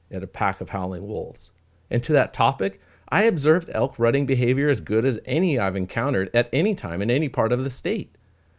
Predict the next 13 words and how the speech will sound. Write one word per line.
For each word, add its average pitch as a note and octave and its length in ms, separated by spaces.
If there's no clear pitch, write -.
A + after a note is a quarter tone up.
The - 100
elk C3+ 180
were C#3+ 100
not G2 200
silent A#2 480
where E2+ 100
I D2 140
was D2+ 160
at, D2+ 320
and G2+ 220
wolves A#2+ 400
were - 80
present, A2+ 480